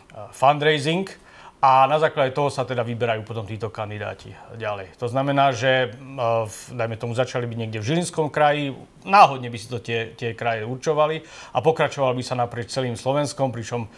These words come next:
výsledky z jedného kraja môžu ovplyvniť šance toho ďalšieho kandidáta v iných krajoch. Preto sú tak dôležité tie primárky, e,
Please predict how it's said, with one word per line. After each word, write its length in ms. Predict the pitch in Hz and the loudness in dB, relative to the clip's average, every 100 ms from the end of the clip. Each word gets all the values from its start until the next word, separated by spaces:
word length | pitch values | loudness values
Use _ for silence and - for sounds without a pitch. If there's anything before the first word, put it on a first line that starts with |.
| - - | -20 -6
výsledky 480 | 147 165 165 - 127 | -2 2 2 0 -2
z 160 | 139 | 0
jedného 160 | 147 139 | 2 0
kraja 240 | - 131 | 2 0
môžu 320 | 127 143 123 139 | 4 4 4 0
ovplyvniť 400 | 127 143 131 127 | -4 -4 -2 -2
šance 640 | 123 - 135 135 - 131 113 | -2 0 0 0 -2 -4 -2
toho 240 | 131 120 | -2 0
ďalšieho 320 | 123 131 127 | 0 -2 -4
kandidáta 480 | 113 117 117 110 113 | -6 -6 -4 -4 -6
v 80 | 107 | -6
iných 200 | 113 104 | -8 -8
krajoch. 280 | - 107 101 - | -8 -10 -10 -8
Preto 320 | 117 107 127 | -8 -6 -8
sú 160 | 127 | -6
tak 160 | 117 113 | -6 -4
dôležité 640 | 117 139 123 127 139 131 - - - - | -2 -2 -2 -2 0 0 -2 -18 -20 -12
tie 160 | - - | -2 -2
primárky, 640 | - 143 139 131 - | 0 4 4 4 0
e, 40 | 139 | -4